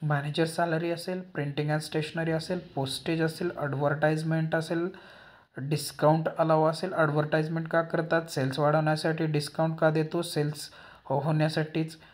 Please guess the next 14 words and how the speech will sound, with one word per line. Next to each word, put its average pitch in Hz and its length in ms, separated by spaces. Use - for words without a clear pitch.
d-, 156 240
traveling 151 560
expenses, 151 600
still - 260
bad 135 340
debts, 147 320
still 165 180
commission 147 440
on 147 160
sales, 160 340
carriage 139 560
outward. 175 380
These 190 520
all 175 300